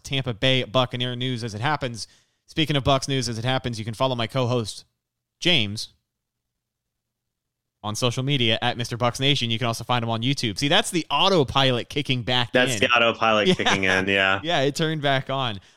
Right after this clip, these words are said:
Speaker 1: Last but not least, you can find myself Instagram and Twitter slash X at Redickus, R H E T T A K U S. You can see it at the bottom of the screen right now.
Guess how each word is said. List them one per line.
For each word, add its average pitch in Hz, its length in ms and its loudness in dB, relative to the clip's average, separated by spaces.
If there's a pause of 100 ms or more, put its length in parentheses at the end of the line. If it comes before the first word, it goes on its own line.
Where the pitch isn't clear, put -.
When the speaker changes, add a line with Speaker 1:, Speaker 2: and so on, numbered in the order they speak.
(100)
Speaker 1:
Last 233 280 2
but 240 60 -4
not 240 200 0
least, 220 240 -2
you 196 60 -8
can 170 100 -4
find 175 300 -4
myself 165 560 0
Instagram 156 720 -2
and 151 200 -2
Twitter 156 300 -2
slash 147 400 -2
X 123 340 -2
at 139 200 0
Redickus, 131 600 0
R 123 140 2
H 123 220 2
E 123 100 4
T 117 180 -2
T 120 300 -2
A 131 140 2
K 131 160 0
U 123 180 0
S. 117 160 -2
You 107 80 -8
can - 100 -14
see 139 140 -2
it 127 40 0
at 110 60 -4
the 101 60 -12
bottom 117 200 2
of 117 40 -4
the 113 80 -4
screen 117 320 -4
right 113 180 -4
now. 120 280 -2